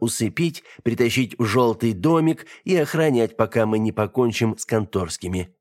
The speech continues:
«Хм-хм», только и смог произнести хищник. «Я до сих пор считал, что перевес и весьма значительный на их стороне». «Жизнь штука переменчивая, Миар. Тебе ли об этом не знать?»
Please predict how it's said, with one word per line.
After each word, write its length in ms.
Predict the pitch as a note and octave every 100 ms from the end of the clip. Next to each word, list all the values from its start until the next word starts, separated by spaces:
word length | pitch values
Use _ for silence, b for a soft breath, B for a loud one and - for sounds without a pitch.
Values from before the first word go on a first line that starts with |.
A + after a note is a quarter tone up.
| _ _ _ _ _ _ _ -
«Хм-хм», 1160 | B2 C3+ - - F2+ F2 F2 E2 D#2 D2 C#2 C#2 _ _ _ _
только 240 | F2+ -
и 60 | F#2+
смог 280 | - G2+ -
произнести 460 | F#2+ F2 F2+ - F2+
хищник. 480 | - D2+ F2+ E2 - _ _ _ _ _
«Я 240 | F#2+ A#2+
до 120 | B2 B2
сих 180 | C3
пор 180 | - C3+
считал, 400 | - A#2 B2+ D3+
что 200 | - A#2
перевес 600 | - A2+ A2 G#2 C#3+ -
и 60 | G2+
весьма 400 | F#2+ - A2+ A2
значительный 840 | G2+ G2 - D3+ C3+ A2 G2+ F2 B B
на 160 | - F#2
их 240 | G2+ G#2+
стороне». 520 | - A2 G2+ D#2+ G1+ - _ _ _ _ _ _ _ _ _
«Жизнь 540 | D2 D2+ C3 F3 D3+ D3+
штука 380 | - D#3+ D#3
переменчивая, 1000 | C#3 A#2+ B2 A2+ C3+ C3+ - G#2 F#2 F2+
Миар. 400 | E2 D#2 D2 - _ _ _ _ _
Тебе 240 | - E3+ D#3+
ли 80 | A2+
об 180 | G2
этом 320 | G2+ G2 G2 F#2+
не 100 | F2+
знать?» 460 | D#2 D2+ - -